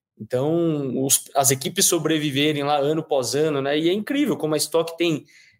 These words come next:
é, trinta carros aí regularmente no grid e de maneira saudável, né? E, assim, é difícil você ver um piloto ou outro que não vai ter chance de, de aparecer num pódio, de ganhar uma corrida.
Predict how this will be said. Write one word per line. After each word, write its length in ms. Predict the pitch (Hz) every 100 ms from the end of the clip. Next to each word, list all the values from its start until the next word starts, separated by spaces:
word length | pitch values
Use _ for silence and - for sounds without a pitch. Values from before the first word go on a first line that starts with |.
| _
é, 580 | - 131 127 127 127 120 123
trinta 420 | 160 190 214 170
carros 500 | 147 - 156 139 131
aí 400 | 131 143 151 127 120
regularmente 760 | 139 143 151 135 139 151 147
no 140 | 139 123
grid 520 | 127 160 180 226 - _ _ _ _ -
e 60 | 175
de 100 | 233
maneira 300 | 285 277 262
saudável, 640 | - 285 247 233 233 135
né? 320 | 123 160 139 117
E, 580 | 117 123 127 123 120 123 -
assim, 200 | 135 -
é 20 |
difícil 300 | 127 - 214
você 120 | 247 196
ver 260 | 156 180
um 160 | 175 170
piloto 360 | 170 165 170
ou 80 | 170
outro 300 | 151 180 185
que 80 | 185
não 120 | 180
vai 140 | 180 180
ter 140 | 196
chance 460 | - 175 208 - 170
de, 300 | 175 175 - - _ _
de 80 | -
aparecer 360 | 147 160 147 156
num 100 | 127
pódio, 500 | 135 170 175 156 143
de 100 | 139
ganhar 180 | 147 151
uma 180 | 151 147
corrida. 680 | 127 120 170 175 143 135